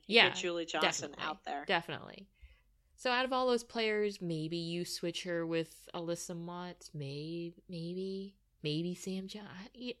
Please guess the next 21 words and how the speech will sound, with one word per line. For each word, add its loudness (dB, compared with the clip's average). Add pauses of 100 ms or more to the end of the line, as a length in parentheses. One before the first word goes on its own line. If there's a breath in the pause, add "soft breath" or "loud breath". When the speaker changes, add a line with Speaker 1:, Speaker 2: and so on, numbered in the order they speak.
Speaker 2:
you 4
know, 4
I'm 2
making 0
a 4
very 4
Robert 2
De -4
Niro 2
skeptical -4
face -2
right -2
now. -2 (720)
Speaker 1:
Yeah. 4 (480)
Speaker 2:
Yeah, 2
so 0
out 2
of -2
that 0
list, -2
though, 0